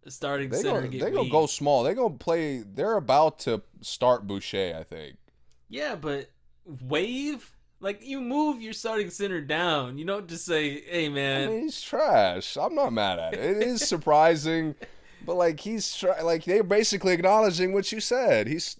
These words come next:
Speaker 2: utter, utter trash. <laughs>
Speaker 1: Can you imagine that, though, starting on a team say, "Hey,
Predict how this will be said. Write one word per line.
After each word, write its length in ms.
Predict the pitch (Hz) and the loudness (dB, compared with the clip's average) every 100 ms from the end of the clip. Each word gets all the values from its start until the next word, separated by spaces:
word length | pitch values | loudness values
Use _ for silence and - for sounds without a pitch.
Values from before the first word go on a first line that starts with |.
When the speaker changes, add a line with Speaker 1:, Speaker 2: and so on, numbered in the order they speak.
| - | -6
Speaker 2:
utter, 240 | 160 214 175 | -2 0 0
utter 280 | 202 226 | 0 -2
trash. 1120 | 202 - 208 220 127 98 85 - - - - - _ - - _ | -4 -6 -4 0 2 2 -2 -8 -10 -10 -14 -18 _ -20 -20 _
<laughs> 380 | - 214 - - | -12 -12 -12 -14
Speaker 1:
Can 140 | 262 | -10
you 100 | 294 | -8
imagine 340 | 220 190 196 190 | -2 -2 -2 -4
that, 160 | 190 | -6
though, 120 | 185 | -6
starting 460 | 185 - 170 170 165 | -8 -4 -4 -4 -4
on 80 | 156 | -6
a 80 | 147 | -8
team 320 | 160 156 147 | -10 -10 -10
say, 220 | 139 139 | -6 -4
"Hey, 280 | 139 139 | -2 -4